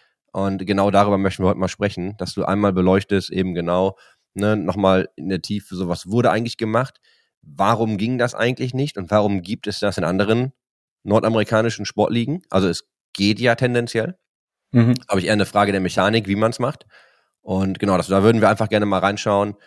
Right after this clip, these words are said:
Speaker 1: Und da hast du dich freundlicherweise angeboten, uns, ähm, Einblicke zu geben. Ich hab mir ja auch den Talk angehört, den du gemacht hast, diesen, diesen Lunch-Talk.
Speaker 2: Mhm.
Speaker 1: Ähm, also ich werde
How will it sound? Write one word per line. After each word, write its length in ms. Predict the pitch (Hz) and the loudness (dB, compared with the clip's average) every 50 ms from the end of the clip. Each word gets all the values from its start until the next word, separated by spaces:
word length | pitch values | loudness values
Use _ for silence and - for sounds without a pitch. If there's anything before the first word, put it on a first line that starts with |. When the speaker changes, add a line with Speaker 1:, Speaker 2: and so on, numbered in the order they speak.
| _ _ _ _ _ _ | _ _ _ _ _ _
Speaker 1:
Und 100 | - 95 | -8 -4
da 80 | 95 92 | -2 -2
hast 140 | 98 98 95 | -2 0 -2
du 80 | 101 | -2
dich 220 | 90 95 92 - - | -2 -2 -4 -6 -10
freundlicherweise 800 | - - 95 98 - - - 98 92 90 90 90 82 90 - | -8 -6 -4 -4 -4 -2 -2 0 2 2 2 2 2 0 0
angeboten, 720 | - 98 92 92 87 80 80 90 90 - - 85 90 87 87 | 0 -2 -2 -4 -4 -4 -4 -6 -6 -6 -6 -8 -8 -8 -6
uns, 340 | - - 87 87 85 - - - | -8 -8 -8 -8 -8 -10 -12 -8
ähm, 360 | 82 85 82 82 85 82 82 - _ _ _ _ _ _ _ _ _ _ _ _ _ _ _ _ _ _ - | -8 -6 -6 -6 -8 -10 -12 -14 _ _ _ _ _ _ _ _ _ _ _ _ _ _ _ _ _ _ -4
Einblicke 500 | 90 101 113 113 95 92 90 - - - | -2 0 0 -2 -2 -4 -4 -4 -6 -10
zu 140 | - 85 | -12 -10
geben. 300 | 78 80 76 76 76 - _ _ _ _ _ _ _ _ | -8 -8 -8 -8 -10 -14 _ _ _ _ _ _ _ _
Ich 100 | - - | -4 -2
hab 120 | 110 113 - | 0 0 0
mir 120 | 120 117 | 0 0
ja 120 | 110 107 80 | 2 2 2
auch 140 | 82 107 | 2 0
den 140 | - 107 98 | -2 -4 -4
Talk 280 | - - 107 110 110 - | 0 2 2 2 2 0
angehört, 380 | 92 101 95 92 90 95 92 | -2 -4 -2 -2 -2 -2 -2
den 100 | 95 92 | -4 -6
du 80 | 92 95 | -6 -6
gemacht 320 | 87 90 82 80 76 - | -6 -6 -8 -8 -10 -10
hast, 300 | - 92 123 - - - _ _ _ _ _ _ - | -10 -10 -10 -12 -14 -20 _ _ _ _ _ _ -6
diesen, 240 | 95 85 95 92 85 | -6 -4 -4 -4 -4
diesen 160 | 85 87 92 | -4 -2 0
Lunch-Talk. 640 | 90 92 110 - - - - 82 87 117 - - _ _ _ _ _ _ _ _ _ _ _ _ _ | 0 0 0 -2 -4 -4 0 0 0 0 -2 -8 _ _ _ _ _ _ _ _ _ _ _ _ _
Speaker 2:
Mhm. 80 | 123 120 | 2 2
Speaker 1:
Ähm, 260 | 123 135 160 82 78 - _ _ _ _ | 4 2 0 -2 -4 -10 _ _ _ _
also 160 | - - 82 87 | -8 -4 -4 -4
ich 160 | 85 - 85 | -4 -2 0
werde 220 | 92 95 92 95 | 2 2 2 2